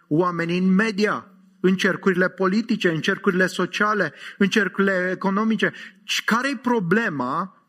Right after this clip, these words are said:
cu lumea noastră? Ce este stricat la ea?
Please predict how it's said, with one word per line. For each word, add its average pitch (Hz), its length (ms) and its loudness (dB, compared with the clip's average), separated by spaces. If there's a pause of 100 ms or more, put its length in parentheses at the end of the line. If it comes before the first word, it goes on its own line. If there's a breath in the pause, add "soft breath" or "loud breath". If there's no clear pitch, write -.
(120)
cu 226 160 2
lumea 185 400 2
noastră? 214 580 -4 (240)
Ce - 160 0
este 226 400 2
stricat 220 800 -2
la 147 220 2
ea? 131 320 -4